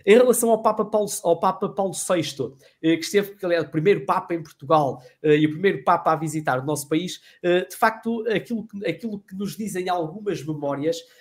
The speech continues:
eh, é que o doutor Salazar não gostava particularmente do Papa Paulo sexto.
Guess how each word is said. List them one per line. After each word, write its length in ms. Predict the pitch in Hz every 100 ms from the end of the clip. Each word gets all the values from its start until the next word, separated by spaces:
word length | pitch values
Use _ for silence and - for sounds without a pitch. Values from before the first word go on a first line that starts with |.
| _
eh, 320 | 175 175 185 185
é 80 | 202
que 320 | - 208 214
o 60 | 185
doutor 220 | 233 170
Salazar 480 | - 180 160 175 185
não 100 | 190
gostava 280 | - 190 185
particularmente 600 | 190 185 - 156 151 143
do 80 |
Papa 260 | 139 180 160
Paulo 220 | - 160
sexto. 520 | 147 175 170 - 180